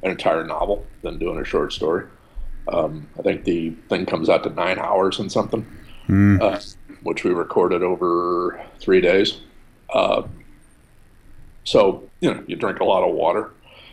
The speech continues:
Speaker 1: Um, <laughs> and the recording studio was some, uh, little independent joint down in Bucktown that normally does indie rock bands. They got all that foam on the walls, I guess, for sound deadening or whatever.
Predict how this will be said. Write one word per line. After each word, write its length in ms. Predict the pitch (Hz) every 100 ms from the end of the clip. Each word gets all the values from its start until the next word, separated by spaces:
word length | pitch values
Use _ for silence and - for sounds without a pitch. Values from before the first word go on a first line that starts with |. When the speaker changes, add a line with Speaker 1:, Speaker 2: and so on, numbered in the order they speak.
| - -
Speaker 1:
Um, 420 | - - - - - -
<laughs> 540 | 143 - - - - 120
and 160 | 104
the 280 | 101 95 90
recording 480 | 80 - 156 156 -
studio 520 | - 123 98 90 92
was 200 | 90 82
some, 340 | - 107 104 98
uh, 180 | 90 87
little 280 | 101 101
independent 400 | 95 95 113 98
joint 260 | - 110 -
down 200 | 98 87
in 80 | 87
Bucktown 580 | - 101 - 85 85 80
that 140 | 76
normally 320 | 82 90 90
does 220 | 85 92 85
indie 280 | 95 82
rock 300 | 80 82 -
bands. 320 | 107 107 117 - - - - - - - - - - - -
They 120 | 190
got 160 | - 117
all 160 | 110 98
that 160 | 80
foam 420 | - 113 127 135
on 140 | 131 131
the 60 |
walls, 420 | 123 131 139 131 131
I 80 |
guess, 260 | 117 123 -
for 220 | - 87
sound 400 | - 95 110 113
deadening 340 | 117 123 123 123
or 120 | 120
whatever. 320 | 120 127 135